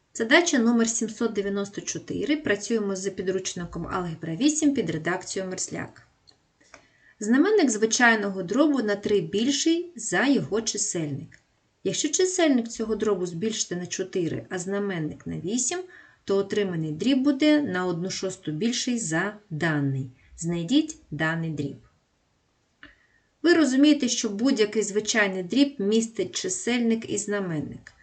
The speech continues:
Ми запишемо з вами коротку таку умову. Чисельник, знаменник. І нам відомо, що знаменник звичайного дробу на три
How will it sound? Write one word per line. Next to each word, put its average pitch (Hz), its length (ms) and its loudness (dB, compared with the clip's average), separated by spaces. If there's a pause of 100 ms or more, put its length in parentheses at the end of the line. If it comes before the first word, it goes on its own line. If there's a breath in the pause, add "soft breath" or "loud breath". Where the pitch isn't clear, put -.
(160 soft breath)
Ми 262 100 0
запишемо 226 560 0
з 196 140 -8
вами 202 220 2
коротку 196 480 -2
таку 175 280 -6
умову. 175 460 -4 (360)
Чисельник, 202 840 -2 (2250)
знаменник. 196 880 0 (2750 soft breath)
І 233 80 0
нам 294 260 8
відомо, 233 520 4
що 208 760 0
знаменник 214 960 2
звичайного 185 840 -2
дробу 175 380 -4
на 170 160 -4
три 320 400 0